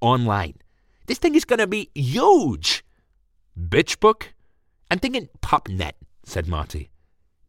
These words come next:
"Dogster?" Tommy threw in. "Ooh, that's good," said Marty. He grabbed a napkin and began to write. "What about pounder bait?"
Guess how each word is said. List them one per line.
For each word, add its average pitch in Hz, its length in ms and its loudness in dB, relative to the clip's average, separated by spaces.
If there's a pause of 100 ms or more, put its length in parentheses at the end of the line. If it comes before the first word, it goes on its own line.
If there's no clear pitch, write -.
"Dogster?" 160 580 0 (280)
Tommy 82 240 -8
threw 82 240 -6
in. 73 160 -10 (200)
"Ooh, 339 280 6
that's 170 280 -2
good," 190 500 4
said 85 200 -8
Marty. 78 400 -8 (340)
He 123 80 -2
grabbed 135 280 2
a 110 40 -4
napkin 113 380 -4
and 82 80 -8
began 92 240 -4
to 95 100 -8
write. 90 280 -4 (640)
"What - 120 0
about - 340 0 (260)
pounder 190 540 0
bait?" 78 420 -6